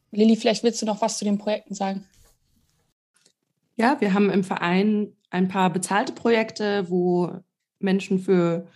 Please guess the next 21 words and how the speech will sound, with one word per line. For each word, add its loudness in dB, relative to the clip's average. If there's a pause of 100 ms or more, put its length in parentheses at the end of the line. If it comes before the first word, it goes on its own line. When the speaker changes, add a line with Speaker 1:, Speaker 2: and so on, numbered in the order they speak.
(400)
Speaker 2:
uns -2
arbeiten 4
und 0
die -2
eben 2
vor -4
allem 2
unsere 2
Zusammenarbeit 2
mit 0
den 0
Ehrenamtlichen -2
auch -4
koordinieren. 2 (540)
Denn 0
in 4
unserem 2
Verein 0
sind -2
eben -2
auch -4